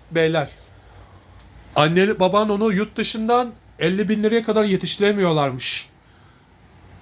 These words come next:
Yirmi beş bin liraya, otuz bin liraya kadar öyle gibi celabında yetiştirebileceklermiş. Öyle düşünüyoruz. Başka da para yetiştiremiyor. Babam da çalışmıyor. Emekli bir maaş, bir para aldı o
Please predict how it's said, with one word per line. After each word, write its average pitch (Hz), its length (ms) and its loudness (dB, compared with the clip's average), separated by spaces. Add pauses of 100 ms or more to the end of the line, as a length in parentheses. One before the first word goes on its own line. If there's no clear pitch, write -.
(320)
Yirmi 170 320 4
beş 214 220 2
bin 208 160 -2
liraya, 214 380 0 (160)
otuz 185 420 -6
bin 214 140 0
liraya 214 280 0
kadar 220 360 0 (440)
öyle 180 220 0
gibi 214 200 0
celabında 196 560 0 (160)
yetiştirebileceklermiş. 170 1500 -2 (2000)
Öyle 185 300 4
düşünüyoruz. 214 520 0
Başka 190 340 0
da 233 120 -2
para 208 160 0
yetiştiremiyor. 196 680 -2
Babam 196 300 0
da 202 80 0
çalışmıyor. 180 600 -2 (160)
Emekli 165 380 -2
bir 190 60 0
maaş, 190 340 0
bir 202 60 -2
para 185 280 0
aldı 170 320 0
o 151 200 -4